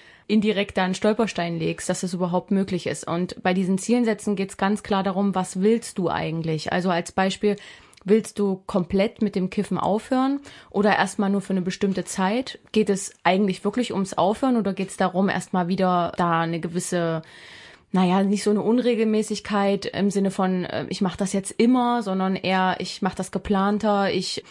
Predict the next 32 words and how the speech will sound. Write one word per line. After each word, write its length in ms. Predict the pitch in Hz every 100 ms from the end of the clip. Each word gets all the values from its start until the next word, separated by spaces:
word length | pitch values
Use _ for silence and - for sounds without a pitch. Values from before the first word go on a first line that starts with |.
| - - - -
reduziere 640 | 202 196 190 220 233 226
das 260 | 214 202 202
und 100 | 196
mach 120 | 185
das 200 | 196 -
nur 120 | 190
zu 200 | - 202 -
bestimmten 420 | 196 - 196 190
Anlässen. 440 | 170 175 160 -
Also 220 | - 180
was 160 | 190 196
ist 160 | 202 202
das 180 | 185
Ziel 320 | - - 220 220
konkret? 720 | - 185 - - 165 160 - - - - - - - -
Genau, 220 | 185 180
und 140 | 190
dabei 300 | 185 190 202
halt 240 | 196 190 -
Ziele 600 | - 220 220 220 220 -
stellen, 400 | - - 185 202
wie 40 |
ich 60 | 190
das 140 | 190
gerade 180 | - 185
schon 140 | 196 185
gesagt 260 | 175 180
hab, 180 | 196 -
die 360 | - 185 175 -
tatsächlich 440 | - 175 175 185 -
umsetzbar 580 | 185 185 180 - 165
sind. 300 | - 180 175